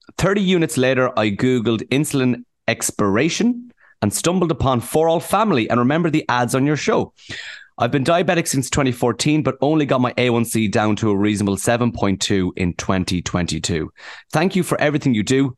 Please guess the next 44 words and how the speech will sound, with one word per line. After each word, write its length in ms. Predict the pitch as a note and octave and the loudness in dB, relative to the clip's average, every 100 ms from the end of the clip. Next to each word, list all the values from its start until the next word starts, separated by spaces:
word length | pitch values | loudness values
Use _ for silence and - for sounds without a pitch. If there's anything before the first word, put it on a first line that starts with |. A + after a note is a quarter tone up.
| - | -6
Truly 320 | - F3+ F3 | 0 2 2
love 180 | C3 G2+ | 2 -2
the 80 | |
podcast 560 | A#2 B2 A2+ B2 A#2 A2 - | -2 -2 0 0 -2 -2 -2
and 120 | G#2+ | 0
the 60 | |
way 200 | G#2 A#2+ | 2 2
you 220 | A#2+ A#2+ C3+ | 2 2 2
and 100 | A2+ | 0
your 100 | F#2+ | 0
guest 460 | A2 G#2 - - | 0 0 -4 -8
tackle, 500 | - A#2 - G#2+ G#2 - - - _ _ _ _ | -4 -2 -2 -2 -2 -4 -20 -20 _ _ _ _
you 220 | - B2+ D#3+ | -2 0 2
and 120 | C#3+ | 2
your 120 | A2 | 0
guests 560 | G#2+ A2+ A2+ - - - | 2 0 0 -4 -6 -6
tackle 380 | - B2+ B2+ A#2 | -4 -2 0 -2
tough 360 | - E3 D#3+ - | 0 -2 -2 -4
topics. 500 | - D#3 - - - - - - - _ | -2 -2 -2 -4 -6 -8 -12 -14 -16 _
I 80 | A#2 | 0
am 120 | C3 | 2
the 60 | B2 | 0
first 320 | - F3 F3+ | 0 -2 0
diabetic 500 | D3+ C#3 C#3 B2 B2 | 0 2 0 0 -2
in 140 | B2+ | 0
my 160 | B2 A#2+ | 2 2
entire 540 | A2+ G#2+ - D3 D3 | 2 0 0 0 2
extended 460 | B2 - - A2 G2+ | 0 -2 -2 0 -2
family, 440 | - C3+ D3 E3 - | 0 2 2 0 0
one 140 | B2 | -2
hundred 320 | A2 E3 D3+ | 0 0 0
or 60 | A#2 | 0
so 180 | G2+ G#2+ | 0 -2
people. 380 | A#2+ B2+ F3 - - - - - - | 0 0 -2 -4 -14 -14 -16 -10 -2
It 60 | |
was 140 | D3+ D3+ | 0 0
hard 260 | F#3 D#3 | 0 0
because 300 | B2+ B2+ B2+ | -2 -2 -2
I 120 | - | 0
was 140 | B2 B2+ | 0 0
also 380 | - D#3 E3 D3+ | 0 -2 0 -2
the 80 | B2+ | -2
first 320 | - B2 - | -2 -2 -2
college 400 | - A#2 A2+ - | -2 0 -2 -4